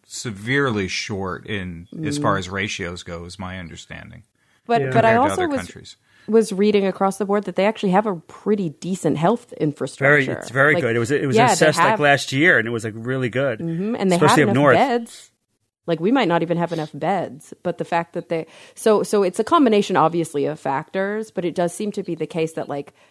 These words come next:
Speaker 2: the actual age of the general population skews significantly older in Italy. And we know
Speaker 3: Yeah.
Speaker 2: that older people are at highest risk.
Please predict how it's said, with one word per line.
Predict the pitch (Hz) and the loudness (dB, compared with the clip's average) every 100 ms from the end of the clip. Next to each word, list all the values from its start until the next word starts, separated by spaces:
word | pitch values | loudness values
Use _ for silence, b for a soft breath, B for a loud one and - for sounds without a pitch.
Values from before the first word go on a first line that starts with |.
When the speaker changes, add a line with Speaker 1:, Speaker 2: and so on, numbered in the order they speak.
| b - | b -12
Speaker 2:
the | 156 165 | -6 -2
actual | 139 160 - 180 165 151 147 - - | -2 -4 -4 -2 0 0 -2 -8 -4
age | 170 180 190 165 - | 0 0 -2 -6 -6
of | 165 | -4
the | 160 | -6
general | 139 160 151 147 | -4 -2 -2 -2
population | - 147 147 135 151 - 139 117 160 | -4 -6 -4 -6 -6 -8 -8 -8 -10
skews | - - 160 151 | -14 -10 -8 -8
significantly | - 151 151 160 156 139 - | -8 -4 -4 -4 -8 -6 -8
older | - 147 - | -8 -8 -10
in | 127 - | -10 -12
Italy. | 117 104 101 95 | -12 -12 -10 -6
And | 165 165 | -4 -2
we | 160 | 2
know | 160 160 | 6 6
Speaker 3:
Yeah. | 143 | 6
Speaker 2:
that | 139 123 _ | 0 -6 _
older | - 180 170 165 | -4 0 0 -2
people | - 170 151 | -6 -6 -4
are | 143 | -4
at | 139 | -4
highest | 143 160 143 143 - | -6 -8 -8 -8 -12
risk. | 139 135 151 - - | -10 -10 -10 -20 -20